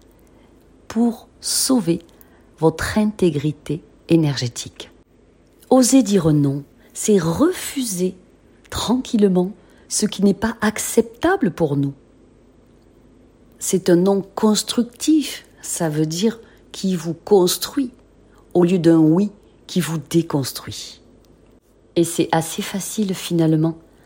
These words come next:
avec de l'entraînement. Pour rappel, vous avez jusqu'à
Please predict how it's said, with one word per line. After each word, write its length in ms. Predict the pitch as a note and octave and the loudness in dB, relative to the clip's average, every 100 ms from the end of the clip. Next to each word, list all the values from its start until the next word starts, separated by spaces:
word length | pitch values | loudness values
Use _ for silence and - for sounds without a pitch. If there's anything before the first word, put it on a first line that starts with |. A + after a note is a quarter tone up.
| _ _ - | _ _ -6
avec 260 | C3 C#3+ | 0 0
de 100 | C3+ | 2
l'entraînement. 600 | C3+ B2+ - B2 A#2 G2+ - _ _ _ _ _ _ _ - - - | 2 2 -2 -4 -4 -8 -14 _ _ _ _ _ _ _ -20 -20 -2
Pour 180 | D4+ A#3+ | 0 2
rappel, 380 | A#3 F3+ E3+ - - _ _ _ _ E3+ | 2 2 2 0 -12 _ _ _ _ -8
vous 200 | G3 A3 | -2 0
avez 280 | E3+ D#3+ - _ _ _ _ _ - | 2 0 -2 _ _ _ _ _ -14
jusqu'à 840 | C#3+ E3+ C4 E4 - - - | -8 -2 -2 -2 -6 -8 -6